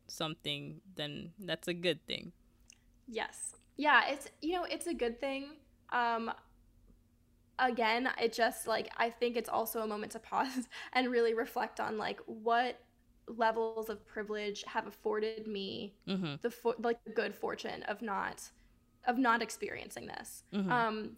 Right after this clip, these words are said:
Speaker 2: just because, you know, I just have heard so many other perspectives and experiences and stories, um, that really, you know, make it feel like there are different worlds.
Speaker 1: Oh, no,
Speaker 2: Um,
Speaker 1: a hundred percent. There are different worlds,
Speaker 2: yeah.
Speaker 1: for sure.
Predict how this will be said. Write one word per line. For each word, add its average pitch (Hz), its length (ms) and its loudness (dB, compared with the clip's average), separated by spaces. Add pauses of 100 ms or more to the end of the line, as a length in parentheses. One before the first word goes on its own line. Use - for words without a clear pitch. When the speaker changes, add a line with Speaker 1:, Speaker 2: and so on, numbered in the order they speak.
Speaker 2:
just 254 300 4
because, 220 480 -2
you 214 60 -6
know, 196 120 -4
I 208 140 0
just 208 200 -4
have 214 240 4
heard 214 320 -4
so 220 200 -4
many 214 280 -2
other 202 540 -2 (260)
perspectives 262 600 0
and 220 120 -4
experiences 220 720 -4
and 208 100 -6
stories, 202 680 -2 (240)
um, 202 480 0 (100)
that 208 260 4
really, 233 540 2
you 214 100 -2
know, 208 320 -2 (1040)
make 254 320 4
it 226 140 0
feel 254 320 2
like 220 240 2
there 233 240 2
are 220 240 2
different 214 560 -6 (540)
worlds. 226 840 2 (200)
Speaker 1:
Oh, 233 120 12
no, 165 180 4
Speaker 2:
Um, 123 100 -2
Speaker 1:
a 156 80 0
hundred 202 180 0
percent. 160 280 -4
There 160 120 2
are 202 100 4
different 160 320 -4
worlds, - 180 -4
Speaker 2:
yeah. 220 240 6
Speaker 1:
for - 80 2
sure. - 280 0